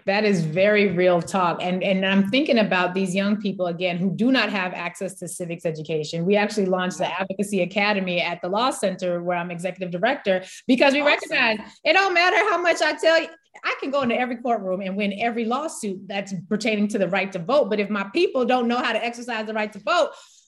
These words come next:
Speaker 2: Hello.
Speaker 1: query whether I'm actually spending my time as wisely as I should. And I'm thinking about
Speaker 2: Right.
Speaker 1: the fact that our schools are no longer providing this information. Is there a role for traditionally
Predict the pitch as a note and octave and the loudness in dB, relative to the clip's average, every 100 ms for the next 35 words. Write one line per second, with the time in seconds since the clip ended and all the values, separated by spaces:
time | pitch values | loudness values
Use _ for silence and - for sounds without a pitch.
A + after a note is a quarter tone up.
0 | _ _ - F#4+ G#4 A#4 - F#4+ D4 C4+ | _ _ -12 0 4 4 4 4 6 6
1 | G#3+ B3+ C4 C4 C4 C4 C4 C#4+ - C4+ | 6 2 2 0 0 -2 -4 -8 -6 -4
2 | C4 B3+ B3 A#3 B3 A3+ A3 G#3+ G#3 F#3+ | -2 0 0 0 -2 -4 -2 -4 -6 -6
3 | F#3+ G#3 F#3+ G3 G3 G3 - G4 B3+ A3+ | -6 -4 -4 -4 -6 -8 -8 -4 -4 -4
4 | G#3+ G#3 G#3 C4+ E4 D#4+ C#4 G3+ - - | -4 -4 -4 -8 -6 -4 -2 -4 -8 -18
5 | - G3 F#3 F#3+ F#3+ F3+ F#3 - - G3 | -10 -4 -4 -4 -2 -2 -4 -12 -6 -4
6 | G3 - D#4 E4+ E4+ C4 G#3 F#3+ F3+ F3+ | -4 -4 -2 0 0 0 2 0 -2 -6
7 | F3+ E3+ E3 E3 D#3+ E3+ D#3+ E3 D#3+ D#3+ | -6 -4 -4 -4 -6 -8 -6 -6 -6 -6
8 | F3+ E3+ E3+ - _ B3+ F4+ G4 F#4 E4 | -6 -8 -10 -20 _ -2 0 -2 0 0
9 | B3+ B3 D4 A#3+ B3 B3 A#3 G#3+ G#3 G3 | 2 0 2 2 0 -2 -2 2 2 2
10 | F#3+ - _ - B3 F3+ G#3+ A#3 D4 B3 | -2 -8 _ -4 -2 0 0 0 -2 -4
11 | A#3 A3+ A3 C4 E4 | 0 0 0 -2 -8